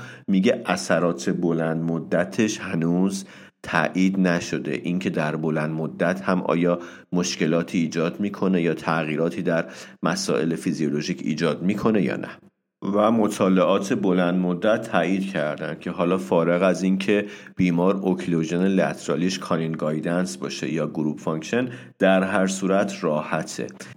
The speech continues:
و به نظر میاد اون مطالعات قدیمی تری که در مورد اثر اوکلوژن لترالی انجام شدن، یه مقدار در مورد تاثیرگذاری این نوع اوکلوژن اغراق کردن. و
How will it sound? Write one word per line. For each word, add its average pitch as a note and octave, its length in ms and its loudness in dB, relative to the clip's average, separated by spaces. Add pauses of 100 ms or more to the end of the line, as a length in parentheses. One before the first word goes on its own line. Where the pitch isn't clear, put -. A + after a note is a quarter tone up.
و A2 140 6
به A2+ 120 6
نظر A2+ 360 6
میاد C3 240 2
اون B2+ 100 2
مطالعات F#2+ 560 4
قدیمی F2+ 520 2
تری A2 260 2
که F2 140 -2
در D#2+ 280 2
مورد E2 300 0
اثر F#2 600 2 (280)
اوکلوژن F2 540 2
لترالی F2 640 2
انجام E2 540 -2
شدن، G#2 280 0
یه B2+ 80 2
مقدار G#2 400 2
در E2+ 340 2
مورد F2+ 720 0 (320)
تاثیرگذاری E2+ 1080 0
این G#2 320 0
نوع G2 200 0
اوکلوژن F#2+ 680 0 (360)
اغراق F#2+ 580 2
کردن. C2 600 -6 (240)
و A#2+ 480 4